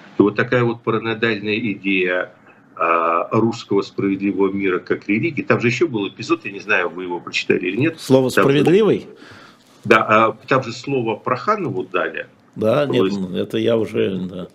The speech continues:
Speaker 1: Вот, вот, вот. Э, это очень важно. Давайте на этом
Speaker 2: Давайте,
Speaker 1: подумаем.
Speaker 2: давайте, давайте.
Speaker 1: А, понимаете, потому что мы ещё успеем поговорить, а, это будет, э,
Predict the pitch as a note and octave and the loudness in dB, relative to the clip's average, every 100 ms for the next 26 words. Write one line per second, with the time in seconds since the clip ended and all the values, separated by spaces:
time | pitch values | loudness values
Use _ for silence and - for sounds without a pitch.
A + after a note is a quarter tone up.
0 | _ A2+ A2+ G#2+ A2 A2 - D#3+ G3+ A3 | _ 2 2 0 0 -2 -2 -4 -2 -2
1 | A3 G#3 F3+ A2+ - F#2 C#3 F#3 - A#2 | -2 -2 0 0 -2 -8 -4 -4 -6 -4
2 | B2 B2 A2 C3 A#2 G2+ - - - B2+ | -4 -4 -2 2 4 4 -2 -8 0 0
3 | A2 F2 - F#2+ E2 - - _ _ - | 0 -4 -4 -4 -4 -10 -20 _ _ 0
4 | G#2+ G#2 A2+ C#3 E3 - - A2+ B2 B2+ | 2 2 0 0 -2 -4 -2 0 0 -4
5 | - B2+ B2 A#2+ D3+ D#3 D#3 D3+ E3 C3+ | -2 0 0 0 -2 -2 -4 -2 -2 0
6 | A2+ G#2+ A#2+ C#3+ D3 G#2+ G2+ G#2 A2+ B2+ | -2 0 2 2 -2 -4 -2 0 0 -2
7 | C3 B2+ B2 A2+ G#2 G2+ G2 F#2 F#2 F2+ | -2 -2 -2 -2 0 2 0 0 -2 0
8 | F2 E2+ E2+ | 0 0 0